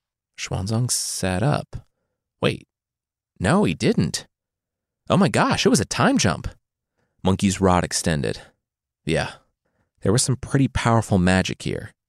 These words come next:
if it could catch them unaware. Also, the mansion? "It's gone," Xuanzang noted. It was. Where the massive mansion had stood, there were now only towering trees.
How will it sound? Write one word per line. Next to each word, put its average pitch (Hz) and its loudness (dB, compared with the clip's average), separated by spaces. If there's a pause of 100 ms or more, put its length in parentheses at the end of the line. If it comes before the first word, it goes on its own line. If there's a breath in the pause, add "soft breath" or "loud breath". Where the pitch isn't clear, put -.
(140)
if - -18
it - -14
could - -14
catch - -4
them 90 0
unaware. 78 -2 (340)
Also, 104 0
the - -6
mansion? 127 2 (920)
"It's - -6
gone," 95 2 (240)
Xuanzang 78 -2
noted. 76 -2 (640)
It 107 4
was. - 0 (420)
Where 127 2
the 151 4
massive 156 0
mansion 117 2
had 110 0
stood, - -6 (680)
there 85 -4
were 95 2
now 92 4
only 92 0
towering 95 2
trees. - -4